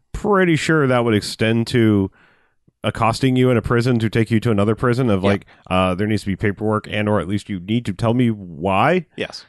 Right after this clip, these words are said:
Speaker 1: Yeah. I mean, and the only, and the re-, the only reason I'm saying this is, like, because the beginning of this movie is a little confusing because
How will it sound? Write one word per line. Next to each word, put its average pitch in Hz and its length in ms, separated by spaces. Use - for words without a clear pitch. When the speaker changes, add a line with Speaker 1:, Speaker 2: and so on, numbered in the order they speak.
Speaker 1:
Yeah. 92 220
I 143 80
mean, 156 240
and 156 320
the 180 40
only, 165 220
and 165 120
the 160 60
re-, 160 180
the 151 1200
only 165 120
reason 151 240
I'm 120 180
saying 135 320
this 113 160
is, 107 140
like, 110 140
because 110 420
the 120 80
beginning 143 280
of 127 60
this 107 100
movie 123 180
is 101 80
a 101 40
little 123 240
confusing 104 480
because 101 420